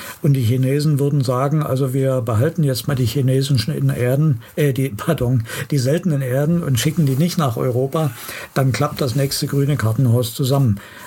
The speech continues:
Ganz abgesehen von der Tatsache, dass die, äh, Wind- und Solartechnologie die Versorgungsaufgabe eben nicht erfüllen kann, weil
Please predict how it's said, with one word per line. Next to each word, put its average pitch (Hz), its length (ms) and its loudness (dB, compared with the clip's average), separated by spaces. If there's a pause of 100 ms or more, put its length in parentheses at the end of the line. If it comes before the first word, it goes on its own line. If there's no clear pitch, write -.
(140)
Ganz 147 240 2
abgesehen 131 500 -2
von 135 140 0
der 131 160 0
Tatsache, 120 500 0
dass 123 260 -2
die, 117 300 0 (460)
äh, 113 200 2
Wind- 139 200 2
und 135 120 0
Solartechnologie 127 1160 0 (540)
die 131 80 0
Versorgungsaufgabe 127 1080 0
eben 127 220 0
nicht 160 300 2
erfüllen 135 520 0
kann, 151 380 2 (400)
weil 135 360 0